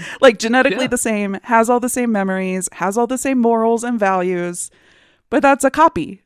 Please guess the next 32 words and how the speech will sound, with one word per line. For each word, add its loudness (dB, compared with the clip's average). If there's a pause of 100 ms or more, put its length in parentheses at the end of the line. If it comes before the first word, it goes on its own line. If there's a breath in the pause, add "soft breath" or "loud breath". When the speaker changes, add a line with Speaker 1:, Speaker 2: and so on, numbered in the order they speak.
Speaker 1:
That's -4
a -10
different 0
one. -2 (180)
That's -8
a -6
different -2
guy, 0 (180)
right? 0 (440)
That's -8
a 4
Speaker 2:
Yeah. 4
Speaker 1:
different 2
guy. 2 (360)
Speaker 2:
Yeah. -2 (640)
Absolutely. -6
In 2
the 8
Speaker 1:
That's 4
how 8
I 10
Speaker 2:
same 6
Speaker 1:
feel 6
Speaker 2:
way 8
Speaker 1:
about 8
Speaker 2:
that, 8
Speaker 1:
art. 0 (140)
That's 4
a 4
different 6
Speaker 2:
uh, 8
Speaker 1:
guy. -2